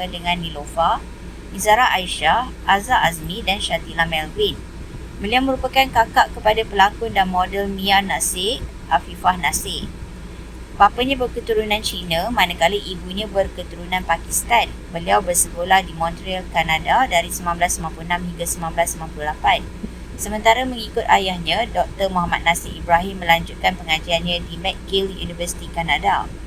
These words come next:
Beliau mendapat pendidikan awalnya di Coronation Elementary School dan kemudiannya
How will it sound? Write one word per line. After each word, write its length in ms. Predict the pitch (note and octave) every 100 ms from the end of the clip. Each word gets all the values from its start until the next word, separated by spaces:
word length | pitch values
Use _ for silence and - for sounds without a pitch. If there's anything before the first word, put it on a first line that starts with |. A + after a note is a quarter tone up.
| - - - - -
Beliau 240 | G3+ G#3+ B3+
mendapat 400 | B3 A3 A#3+ A3+
pendidikan 480 | A3+ G#3+ G#3 A#3
awalnya 480 | - G#3 G#3+ A3+ B3+
di 80 | B3 -
Coronation 640 | G#3 G3 G3 G3+ - G#3+
Elementary 640 | - F#3 F#3 F#3 F#3+ F#3+ F#3+
School 480 | - - F3 A3
dan 240 | B3+ F#3+ G3
kemudiannya 800 | G3+ F3+ F3+ F3+ F#3 F#3+ G3+